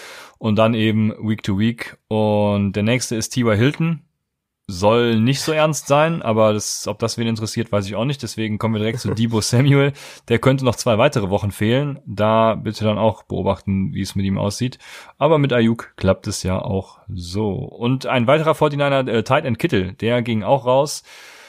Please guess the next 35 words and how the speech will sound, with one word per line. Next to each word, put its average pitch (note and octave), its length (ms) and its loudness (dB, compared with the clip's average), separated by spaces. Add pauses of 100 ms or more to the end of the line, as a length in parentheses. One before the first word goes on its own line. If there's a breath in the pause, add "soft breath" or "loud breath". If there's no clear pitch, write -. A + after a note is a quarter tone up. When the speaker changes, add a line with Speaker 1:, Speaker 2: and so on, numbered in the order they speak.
(160 loud breath)
Speaker 1:
Hm, G#2+ 420 0
es - 160 -6
sah D3+ 360 4
nicht D3 200 -2
so B2+ 220 0
schlimm D#3 320 0
aus, D#3+ 480 -2
aber A#2 720 2 (100)
ja, E2+ 280 -4
man C3 180 -4
weiß A2+ 180 4
es F2 140 -6
nicht. E2+ 300 -8
Also, B2+ 360 -2
Speaker 2:
Das G#2 140 0
Speaker 1:
äh, G#2+ 40 -4
für A2 40 -4
Speaker 2:
Problem A#2 200 -2
Speaker 1:
alle D3 220 2
Kittle-Owner, A2 680 -8
ja. A2 260 -8
Speaker 2:
Ja, A2+ 260 4
das B2+ 120 0
Problem A#2+ 280 2
ist D#3+ 100 -4
für D3 60 0
alle D3 120 0
Kittle-Owner C#3+ 440 -2
vor A#2 140 0
allem, B2 160 2
dass A2+ 140 0
die A#2 100 0
Donnerstag A2+ 400 0
spielen, A2 300 -4
ne? A#2 140 -8